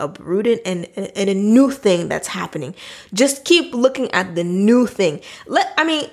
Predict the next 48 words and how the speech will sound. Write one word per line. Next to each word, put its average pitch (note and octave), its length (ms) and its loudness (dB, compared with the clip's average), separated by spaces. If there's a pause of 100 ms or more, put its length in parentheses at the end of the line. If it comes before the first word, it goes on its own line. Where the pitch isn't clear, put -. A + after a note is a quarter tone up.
(100)
look, B3+ 260 2
for C4+ 140 0
Nigerians C4+ 720 2
to B3+ 100 4
literally B3+ 420 2
be A3 180 0
on G#3+ 140 2
the D#3+ 80 -4
same A3+ 420 2
accord F3 600 0
across C4+ 560 2
the A3 140 4
diaspora E3+ 760 -2
to F#3+ 220 -6
help, B3 460 2
to G3+ 100 0
wanna G#3 340 2 (320)
help C4 340 2
each A3+ 240 -6
other G3 240 4
and F3 240 -2 (160)
walk F#3 400 2
with A#3+ 160 -4
each G#3+ 200 -4
other, F#3 260 4 (160)
and A#3 180 4
there's A3 160 4
not C4 220 2
even B3 340 0
one A3+ 300 4
leader G#3 240 4
of F3 220 0
this G3+ 280 2
N G3+ 220 0
sars F#3+ 340 2
movement. F#3 380 0 (340)
Literally, B3+ 540 2
people C4+ 300 0
are G3+ 100 4
just G#3+ 160 -2
coming A3+ 220 0
together. G#3+ 360 2
That A3 360 0
in G3+ 100 2
itself F3+ 340 0
is F#3 120 -4
a - 40 -14
testimony. - 640 -6